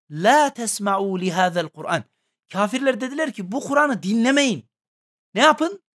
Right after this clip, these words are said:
"Velgav fîhî." O Kur'an okunurken ortalığı velveleye verin. Boş sözler konuşun. Filmlerden, artistlerden, futboldan, şuradan, buradan konuşun. "Leallekum taglibun",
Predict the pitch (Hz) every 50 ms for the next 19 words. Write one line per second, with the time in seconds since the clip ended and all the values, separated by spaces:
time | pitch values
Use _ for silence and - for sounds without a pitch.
0 | _ _ _ 127 131 147 185 247 277 247 190 190 185 170 143 - - 123 117 117
1 | 120 _ _ _ _ _ _ _ _ _ _ _ _ - 240 285 - - 254 262
2 | 247 208 180 156 - - 208 190 240 262 302 330 311 214 - 233 147 - - _
3 | _ _ _ _ _ - 202 220 214 - - 262 262 277 254 185 151 160 180 180
4 | 175 180 185 180 190 208 208 202 196 180 - - _ _ _ _ _ _ _ _
5 | _ _ - 143 135 139 196 240 233 - - - 220 208 196 175 214 240 226 233
6 | 226 226 226 190 - 113 98 - - _ _ _ _ _ _ _ - 226 226 262
7 | 254 247 247 247 247 240 202 240 226 202 - 202 226 226 - 247 233 - - 247
8 | 240 226 220 233 214 185 - 233 - _ - 233 233 226 202 233 226 202 - 220
9 | 220 220 247 233 220 202 220 214 240 269 269 220 226 240 226 190 - 151 110 -
10 | _ _ _ _ _ _ _ _ _ _ _ 151 185 226 254 269 254 254 247 247
11 | 240 220 208 185 247 240 233 233 233 226 269 247 -